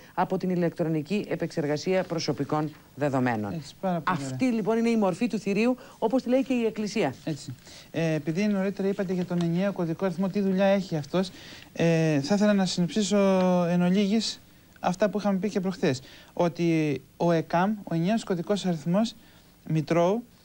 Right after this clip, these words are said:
Speaker 2: είχε ψηφιστεί το χίλια εννιακόσια ογδόντα έξι με τον δεκαπέντε ενενήντα εννιά νόμο.
Speaker 1: Μάλιστα.
Speaker 2: Επανεργοποιήθηκε με τον νόμο που ψηφίστηκε περί προστασίας από την επεξεργασία και ορίζεται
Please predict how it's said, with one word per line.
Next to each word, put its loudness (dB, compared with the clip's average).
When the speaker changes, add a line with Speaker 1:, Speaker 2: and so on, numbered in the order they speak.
Speaker 2:
είχε -2
ψηφιστεί -2
το -4
χίλια -4
εννιακόσια -2
ογδόντα 0
έξι 0
με 2
τον -2
δεκαπέντε -2
ενενήντα 0
εννιά 2
νόμο. 2
Speaker 1:
Μάλιστα. -4
Speaker 2:
Επανεργοποιήθηκε 0
με 0
τον -2
νόμο 2
που -6
ψηφίστηκε -4
περί 0
προστασίας -2
από -6
την -4
επεξεργασία -2
και 0
ορίζεται 0